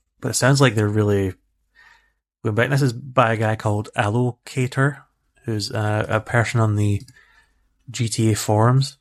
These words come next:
and he leaked all the previous stuff. Like, he leaked the exa-, you know, the initial announcement for this and all the other stuff that you've heard, um, even the achievements and the pictures of the icons for the game and stuff like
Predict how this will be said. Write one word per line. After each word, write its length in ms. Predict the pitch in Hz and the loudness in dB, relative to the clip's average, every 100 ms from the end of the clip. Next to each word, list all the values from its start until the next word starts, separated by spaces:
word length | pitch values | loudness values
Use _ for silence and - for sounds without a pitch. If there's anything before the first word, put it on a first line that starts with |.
| _ _ _ | _ _ _
and 140 | 113 107 | -6 -4
he 240 | 117 117 | -2 0
leaked 240 | 113 117 - | 0 -2 0
all 180 | 110 110 | 2 2
the 40 | 104 | 0
previous 320 | 107 110 127 | -4 -2 -2
stuff. 220 | 127 131 | 0 2
Like, 120 | 117 | 0
he 140 | 110 104 | -2 -4
leaked 280 | 107 - | -4 -6
the 100 | - | -6
exa-, 280 | 98 104 110 | -4 -4 -4
you 80 | 98 | -4
know, 120 | 95 | -4
the 180 | 90 101 | -2 -2
initial 520 | 95 92 - 98 95 117 | -2 -2 -2 -2 -4 -4
announcement 420 | 101 98 - 131 | -2 -2 -2 -2
for 80 | 123 | 2
this 280 | 123 - - _ _ _ _ _ _ _ _ - | 2 0 -10 _ _ _ _ _ _ _ _ -6
and 360 | 101 95 104 | -2 -2 -2
all 180 | 101 104 | 0 0
the 80 | 101 | 2
other 100 | 107 | 0
stuff 380 | - 127 131 - | 0 2 2 0
that 80 | 135 | -4
you've 100 | 120 | 0
heard, 300 | 127 139 135 _ _ _ _ _ _ | 2 0 -2 _ _ _ _ _ _
um, 480 | 110 101 98 98 101 | -6 -4 -6 -6 -8
even 180 | 104 101 | -8 -4
the 80 | 98 | -4
achievements 500 | - 104 107 - - | -4 -4 -2 -2 -2
and 160 | 98 | -2
the 340 | 98 98 98 98 - | -2 0 0 -2 -4
pictures 420 | - - 120 113 110 | -6 -2 0 0 0
of 200 | 104 98 | 0 0
the 300 | 98 95 - - | -2 -2 -6 -6
icons 540 | 110 104 - 113 113 | -2 -2 0 0 0
for 120 | 110 110 | -4 -4
the 60 | |
game 220 | 113 113 113 | -2 0 -2
and 80 | |
stuff 180 | 110 110 | -4 -4
like 140 | 110 | -2